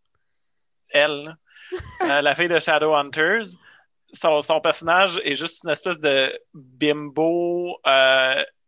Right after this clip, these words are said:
Speaker 1: cruel, genre popular girl qui fait ce qu'elle veut tout le temps. Puis elle a pas de l'air d'avoir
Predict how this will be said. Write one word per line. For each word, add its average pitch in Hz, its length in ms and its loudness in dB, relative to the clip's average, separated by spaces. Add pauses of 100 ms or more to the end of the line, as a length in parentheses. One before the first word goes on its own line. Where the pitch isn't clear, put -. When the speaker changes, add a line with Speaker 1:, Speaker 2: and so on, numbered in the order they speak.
Speaker 1:
cruel, 160 800 0
genre 120 680 -2
popular 139 560 -2
girl 143 420 2
qui - 160 -16
fait - 300 -4
ce - 120 -10
qu'elle 127 240 2
veut 147 140 -4
tout 143 140 -6
le 127 80 -8
temps. 147 240 -4 (1200)
Puis 170 160 -4
elle - 100 -6
a 131 160 2
pas 165 220 0
de 160 40 -2
l'air 165 180 6
d'avoir 139 360 4